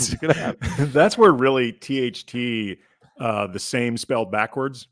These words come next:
Speaker 2: becomes
Speaker 1: Right.
Speaker 2: really a problem. <laughs> Like,
Speaker 1: It's
Speaker 2: you can't
Speaker 1: one
Speaker 2: even
Speaker 1: less option. <laughs>
Speaker 2: Yeah, you can't even fool him going T H T. What about T H T ba-,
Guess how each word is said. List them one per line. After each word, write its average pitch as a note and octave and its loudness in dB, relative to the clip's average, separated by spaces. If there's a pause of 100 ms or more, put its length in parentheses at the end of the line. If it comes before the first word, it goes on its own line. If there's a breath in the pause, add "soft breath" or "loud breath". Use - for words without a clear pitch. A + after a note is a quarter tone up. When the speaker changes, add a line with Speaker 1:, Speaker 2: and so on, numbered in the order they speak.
Speaker 2:
becomes B2 -4
Speaker 1:
Right. A#2 0
Speaker 2:
really A2 0
a G2 -2
problem. G2 -4
<laughs> - -10
Like, F#3 -4
Speaker 1:
It's D#3+ -2
Speaker 2:
you C3+ -8
can't C#3 4
Speaker 1:
one F3+ 6
Speaker 2:
even F#3+ 0
Speaker 1:
less G#3 2
option. C#4+ -2
<laughs> D#3+ -4
Speaker 2:
Yeah, D3+ 6
you A2+ 0
can't D#3+ 4
even C#3+ 0
fool C#3+ 0
him C3 -2
going A#2 -2
T C3 -6
H - -4
T. D#3+ 0
What A#2 -2
about B2 -4
T C#3+ -8
H C3+ -6
T C#3+ -4
ba-, A#2+ -8